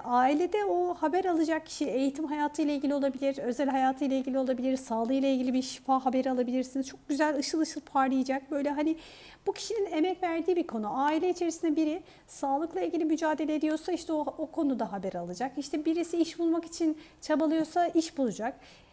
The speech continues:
Ee, biri birlikte olmak, işte biriyle evlenmek vesaire istiyorsa o konuda haber alacak ama çok güzel bir haberle birlikte onun mutluluğu aile içerisinde yaşanacak ve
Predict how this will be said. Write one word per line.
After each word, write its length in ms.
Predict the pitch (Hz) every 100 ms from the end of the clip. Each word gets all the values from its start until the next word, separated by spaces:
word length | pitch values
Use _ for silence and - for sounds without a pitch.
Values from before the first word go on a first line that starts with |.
| - 269
Ee, 320 | 269 277 269
biri 240 | 294 359 330
birlikte 340 | 320 330 381
olmak, 340 | 349 311 320
işte 260 | 302 277 302
biriyle 340 | 285 320 311
evlenmek 460 | 294 294 294 294 302
vesaire 420 | 285 277 311 302
istiyorsa 360 | 294 - 277 302
o 220 | 294 294
konuda 380 | 311 311 311 294
haber 200 | 247 226
alacak 280 | 226 381 381
ama 120 | 339
çok 200 | 359 -
güzel 260 | 302 294
bir 80 | 285
haberle 440 | 269 269 302 285 254
birlikte 300 | 247 247 359
onun 180 | 302
mutluluğu 440 | 285 285 285 285 285
aile 340 | 262 262 277
içerisinde 460 | 285 277 254 - 220
yaşanacak 680 | 226 233 330 349 339 330
ve 120 | 320